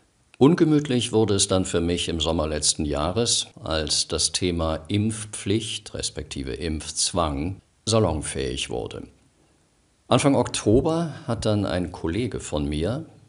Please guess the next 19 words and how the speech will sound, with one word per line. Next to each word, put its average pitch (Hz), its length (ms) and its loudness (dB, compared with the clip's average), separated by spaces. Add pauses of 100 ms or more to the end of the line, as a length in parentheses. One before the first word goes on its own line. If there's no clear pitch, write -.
(220)
im 87 180 -2
Internet 95 800 -4
die - 100 -4
öffentlich-rechtliche 101 880 -2
Berichterstattung 78 1080 -4
im 85 160 -6
Zusammenhang 64 680 -6
mit - 220 -10
Corona 76 720 -4 (280)
kritisiert. - 800 -6 (680)
Ende 123 340 6
Oktober 101 680 2
wurde 113 200 2
ihm 110 160 4
dann 110 140 4
fristlos 110 520 2
gekündigt, 113 800 -2 (400)
weil 78 300 0
er 73 340 0